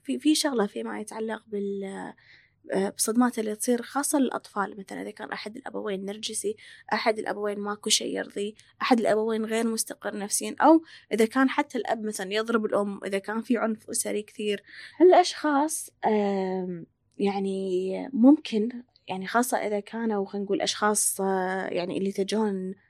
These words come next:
للداخل، ممكن فعلا يلومون أنفسهم ويحسون إن كان كل شيء أساسا غلطهم. وهالأشخاص على فكرة ممكن يكونوا ترى جدا مبدعين بالنهاية، بس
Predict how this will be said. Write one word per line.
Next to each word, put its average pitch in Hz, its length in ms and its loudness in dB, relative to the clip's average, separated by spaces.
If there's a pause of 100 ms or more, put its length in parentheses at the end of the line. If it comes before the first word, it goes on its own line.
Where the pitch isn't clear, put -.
(140)
للداخل، 233 640 4
ممكن 247 300 4
فعلا 262 260 4
يلومون 233 400 2
أنفسهم 214 500 -8 (100)
ويحسون 247 460 2
إن 214 400 0
كان 214 240 -6
كل 254 180 -2
شيء 247 220 -2
أساسا 220 340 -4
غلطهم. 208 600 -6
وهالأشخاص 277 640 -2
على 226 160 0
فكرة 269 240 0
ممكن 214 240 -4
يكونوا 233 240 -8
ترى 214 140 -6
جدا 220 200 -10
مبدعين 214 540 -4
بالنهاية، 190 460 -16 (580)
بس 208 400 0